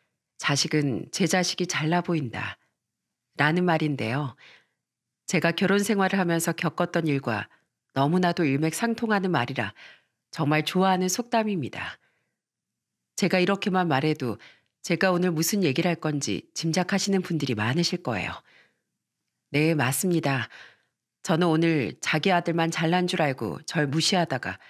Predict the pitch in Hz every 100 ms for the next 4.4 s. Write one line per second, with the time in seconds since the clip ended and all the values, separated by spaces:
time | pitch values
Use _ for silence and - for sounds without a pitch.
0 | - _ _ _ - 175 175 180 196 202
1 | 202 165 143 160 151 123 - - _ -
2 | - 170 - 202 208 208 208 202 190 190
3 | 240 233 220 190 170 135 151 151 104 101
4 | 196 190 175 95